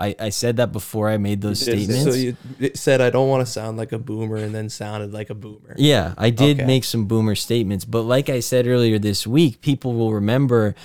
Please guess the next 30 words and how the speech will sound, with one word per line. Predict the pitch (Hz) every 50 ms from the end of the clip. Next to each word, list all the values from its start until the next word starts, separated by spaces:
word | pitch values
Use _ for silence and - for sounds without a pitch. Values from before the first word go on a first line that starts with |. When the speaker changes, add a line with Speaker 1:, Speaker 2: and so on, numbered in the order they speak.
| - - _
Speaker 1:
that | - 110 92
last | 92 110 110 120 131 143 147 - - - -
year | 110 104 98 92 92 92 87 - -
I | - 104 113
said | 104 - 127 120 104
that | 113 -
Odell | 98 113 113 110 107 104
Beckham | 95 101 107 104 - 117 104
should | 92 - 110 110
have | 98 90
toughed | - - - 113 104 - -
it | 104 98
out | 98 101 113 113 -
through | - - - 107
his | 98 92 98
injury | 101 104 104 98 101 101 104
in | 101 92
the | 95
Super | - - 107 110 107 120
Bowl. | 117 131 131 135 139 - - - - _ _
That | - 104 110 117 104
turned | - - 131 120 117
out | 113 101
to | - 104
be | 104 107
a | 98
torn | - - 113 110 107 101
A | 101 98
C | 95 - - 95 92 101
L, | 120 123 110 98 - 101 92